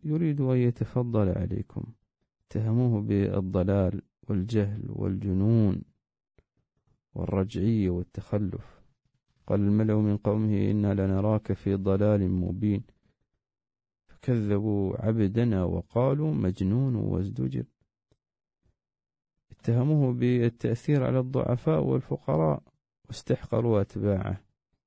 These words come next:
"وما نراك اتبعك إلا الذين هم أراذلنا بادي الرأي وما نرى لكم علينا من فضل بل نظنكم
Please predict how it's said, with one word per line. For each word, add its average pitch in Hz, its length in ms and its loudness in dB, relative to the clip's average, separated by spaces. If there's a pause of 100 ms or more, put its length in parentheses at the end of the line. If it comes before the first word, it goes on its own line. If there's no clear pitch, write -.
(1200)
"وما 120 260 2
نراك 110 400 2
اتبعك 104 680 0
إلا 101 400 2
الذين 95 440 2
هم 95 300 0
أراذلنا 92 840 2
بادي 101 520 0
الرأي 113 400 -4 (380)
وما 107 340 2
نرى 95 320 2
لكم 95 380 -2
علينا 101 440 -2
من 95 180 -2
فضل 113 380 -8 (600)
بل 98 160 -2
نظنكم 90 840 -2